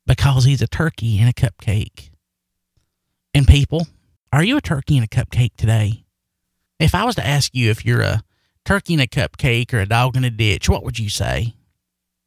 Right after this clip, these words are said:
People, I'd hope you'd say you're a turkey and a cupcake. Think on that. And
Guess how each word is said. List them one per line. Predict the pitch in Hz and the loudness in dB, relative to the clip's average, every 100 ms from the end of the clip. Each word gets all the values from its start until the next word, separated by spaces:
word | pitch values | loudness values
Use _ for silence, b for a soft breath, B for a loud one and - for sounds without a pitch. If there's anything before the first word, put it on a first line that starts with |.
| _ _ _ _ _ - | _ _ _ _ _ -2
People, | 139 123 | 0 4
I'd | 95 | 2
hope | 110 120 | 2 0
you'd | 110 - | -2 0
say | 110 | 2
you're | 113 98 | 2 2
a | 101 | 0
turkey | - 110 - | -2 -4 -2
and | 87 | -2
a | |
cupcake. | - - - 90 95 - _ _ _ _ _ _ _ _ _ _ _ _ _ | -2 -6 -4 -4 -6 -14 _ _ _ _ _ _ _ _ _ _ _ _ _
Think | - 202 | -2 2
on | 120 107 | 2 2
that. | 104 123 135 | 2 0 0
And | 120 110 - | 0 -2 -2